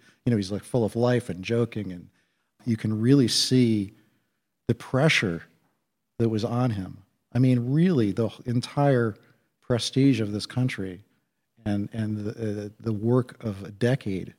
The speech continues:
of Americans putting this faith in, and really his singular effort of being able to land this thing,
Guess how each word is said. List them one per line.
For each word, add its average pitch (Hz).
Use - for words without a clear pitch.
of 101
Americans 104
putting 123
this 107
faith 123
in, 101
and 113
really 147
his 139
singular 131
effort 123
of 104
being 110
able 101
to 92
land 110
this 101
thing, 92